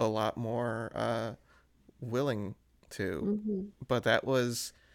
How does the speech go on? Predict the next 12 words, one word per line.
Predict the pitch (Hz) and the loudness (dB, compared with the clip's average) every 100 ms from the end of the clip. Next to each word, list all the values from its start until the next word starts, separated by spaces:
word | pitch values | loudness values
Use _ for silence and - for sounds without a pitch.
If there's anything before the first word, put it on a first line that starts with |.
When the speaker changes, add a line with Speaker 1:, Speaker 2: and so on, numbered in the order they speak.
| _ - | _ -8
Speaker 1:
it | 110 | -6
took | - - | -4 -4
time. | - 98 101 135 - | -2 -2 0 -2 -4
It | 110 | -8
took | - - | -12 -12
seeing | - 120 113 95 | -4 -2 0 -2
other | 110 113 | -2 -2
people, | - 120 113 120 113 110 110 - | -4 -4 -2 0 0 0 -4 -4
our, | 110 107 113 110 107 - - - - - - - - _ - | 0 2 0 -2 -6 -10 -20 -20 -20 -20 -18 -18 -18 _ 0
in | 135 120 | 4 6
our | 113 | 6
circle | 113 - 107 107 117 107 107 | 4 2 2 2 0 0 -4